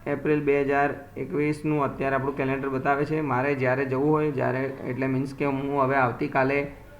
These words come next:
જવાનો છું, તો બાર સિલેક્ટ કર્યું, બાર ચાર એકવીસ. રિટર્ન, રિટર્નનો મતલબ છે કે જવું છે અને જઈને પાછું આવવું છે. પાછું રિટર્ન ટિકિટ બી આપણે એક સાથે લઈને જવું હોય તો રિટર્ન ટિકિટ લઈ જઈ શકીએ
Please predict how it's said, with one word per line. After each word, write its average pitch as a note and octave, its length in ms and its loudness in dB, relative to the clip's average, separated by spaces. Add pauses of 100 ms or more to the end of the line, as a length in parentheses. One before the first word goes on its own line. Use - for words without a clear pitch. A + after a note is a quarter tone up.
(320)
જવાનો C#3 420 2
છું, D3+ 200 -4 (680)
તો B2 100 2 (460)
બાર C3+ 240 4 (380)
સિલેક્ટ C3+ 440 -2
કર્યું, C#3+ 300 -2 (560)
બાર B2+ 160 4 (100)
ચાર C3+ 240 2
એકવીસ. C#3 380 -6 (840)
રિટર્ન, C#3+ 320 2 (240)
રિટર્નનો C#3+ 360 0
મતલબ C3+ 340 -2
છે D3+ 180 2 (200)
કે C#3+ 140 0 (120)
જવું C3 380 2
છે E3+ 120 2
અને D#3 260 0
જઈને B2+ 300 0 (100)
પાછું B2+ 280 -2 (140)
આવવું D#3 320 4
છે. C#3 140 -10 (320)
પાછું C3+ 280 -2
રિટર્ન C#3+ 300 0
ટિકિટ D#3 340 -2
બી D#3+ 120 4
આપણે D3+ 260 2 (320)
એક D3 100 -6
સાથે C#3+ 300 0
લઈને D3 240 0
જવું C#3+ 200 4
હોય D#3 100 2
તો D3+ 120 2
રિટર્ન C3 300 0
ટિકિટ C3+ 320 -4
લઈ C3+ 100 2
જઈ C3+ 200 2
શકીએ B2 340 -4